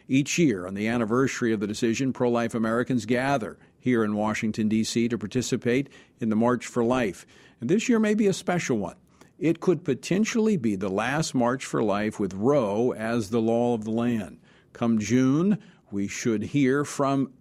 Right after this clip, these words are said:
the court on their decision in the Dobbs versus Jackson's Wim-, Jackson Women Health Organization, which could do away with this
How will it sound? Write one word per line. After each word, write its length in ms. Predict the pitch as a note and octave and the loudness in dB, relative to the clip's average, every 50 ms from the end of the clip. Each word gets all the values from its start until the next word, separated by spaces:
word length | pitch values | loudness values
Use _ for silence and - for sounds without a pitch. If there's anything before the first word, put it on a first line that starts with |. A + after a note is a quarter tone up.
| _ _ | _ _
the 100 | - G2+ | -10 -10
court 440 | - - - - B2+ C3 D3 D#3+ - - | -8 -6 -2 2 2 4 4 2 0 -2
on 180 | A2+ A#2 A#2 A2+ | -2 -2 0 2
their 180 | B2+ C#3 D#3 | 2 2 2
decision 640 | D3+ D3 C3 - - - F#3+ F3 C3+ G#2+ A#2+ F#2 E2 | 0 -2 -4 -4 0 2 2 2 2 0 -2 -4 -4
in 80 | F#2 F#2 | -8 -10
the 80 | F#2 | -6
Dobbs 380 | F2+ G#2 G2+ A2 A2+ A#2+ A#2+ G#2 | -4 -4 -2 -2 -2 -4 -4 -4
versus 320 | G2 A2+ A#2 A#2 - - | -2 0 0 0 -2 -4
Jackson's 640 | - A2+ G#2 A2 B2 B2+ - C3 A#2+ A#2+ A#2 G#2+ - - - - - - - _ - | -6 -4 -4 -4 -4 -6 -4 -2 0 0 0 0 -4 -10 -16 -20 -20 -20 -20 _ -4
Wim-, 280 | G2+ G#2+ B2 C3+ B2 A#2 | 0 2 2 2 0 0
Jackson 440 | A2 A#2+ A#2+ B2 B2+ - - B2 A#2 | 0 0 0 0 -2 -2 0 2 2
Women 260 | A#2+ B2 A#2+ A2 G#2+ | 4 2 2 0 0
Health 400 | G#2 - D3 B2+ C3+ C#3 - - | -2 -2 -2 -2 -2 -2 -4 -6
Organization, 840 | - A#2 A#2+ A#2+ G#2+ A#2 A2+ G#2 F#2 A2 G2 G2+ G#2 - B2 B2 A#2 - - - - - - _ | -2 -2 -2 0 0 0 -2 -2 -2 -2 -2 -4 -2 -2 -4 -4 -4 -6 -16 -20 -20 -20 -14 _
which 340 | - A#2 C#3+ F3+ E3+ F3 - | 2 4 4 4 4 0 -2
could 220 | - F#3 F3+ C#3 | 0 0 2 2
do 200 | B2 D3 D3+ D3 | 2 0 2 2
away 560 | C3+ C#3 C3+ D3+ D#3+ D#3+ C#3+ C3+ C#3 C#3 C#3+ | 2 2 2 2 2 2 2 2 2 2 2
with 320 | C#3 B2+ C#3 C#3+ C3+ - - | 2 2 2 0 0 -2 -2
this 500 | B2 C#3 C#3 C3+ - - - - - | 0 0 0 0 -2 -6 -10 -10 -12